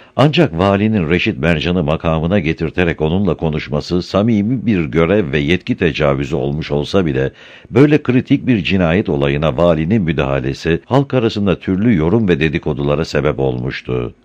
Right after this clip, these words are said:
Bu yorum ve dedikodular her ne kadar yazılı basına aksetmemiş olsa da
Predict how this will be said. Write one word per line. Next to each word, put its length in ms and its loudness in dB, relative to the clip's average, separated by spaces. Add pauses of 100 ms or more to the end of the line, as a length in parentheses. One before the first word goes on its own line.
(760)
Bu 160 4
yorum 320 2
ve 120 0
dedikodular 640 0
her 220 2
ne 100 2
kadar 260 0
yazılı 480 -2
basına 300 -2
aksetmemiş 680 -4
olsa 360 0
da 180 2